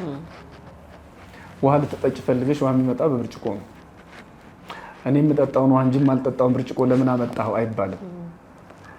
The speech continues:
Speaker 1: ም።
Speaker 2: ም? የጠጣነው ደም የተቀዳ ከድንግል ማርያም ነው። ድንግል ማርያም ማለት ለጠጣነው ደም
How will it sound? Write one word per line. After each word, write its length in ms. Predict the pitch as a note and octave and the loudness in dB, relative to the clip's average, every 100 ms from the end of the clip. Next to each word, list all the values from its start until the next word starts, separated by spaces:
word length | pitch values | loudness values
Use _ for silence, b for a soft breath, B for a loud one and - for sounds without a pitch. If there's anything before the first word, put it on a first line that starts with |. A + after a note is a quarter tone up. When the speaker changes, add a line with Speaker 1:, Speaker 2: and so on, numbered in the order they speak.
| - - | -12 -4
Speaker 1:
ም። 100 | B2 | -2
Speaker 2:
ም? 100 | C4+ - - - - | -2 -6 -18 -20 -2
የጠጣነው 680 | C3+ C3+ F3 E3 - D#3 D3+ | 2 4 4 2 2 4 4
ደም 200 | C#3 E3 | 6 6
የተቀዳ 420 | D3 C#3 C#3 C3+ D3+ | 4 0 -2 0 0
ከድንግል 420 | D#3 C3+ D3 C3 B2 | 0 2 2 2 0
ማርያም 320 | A2 G2 G2+ | 0 -2 -6
ነው። 120 | G2+ - - F3+ F3 - - - | -8 -14 -18 -16 -16 -18 -12 0
ድንግል 280 | C3+ D3+ E3+ | 4 4 4
ማርያም 320 | E3 D#3 D#3 | 4 4 2
ማለት 260 | D#3 D#3 E3 | 2 0 4
ለጠጣነው 600 | D3+ E3 F#3 - D#3 C3 | 4 4 2 2 4 4
ደም 260 | B2+ F3+ | 8 10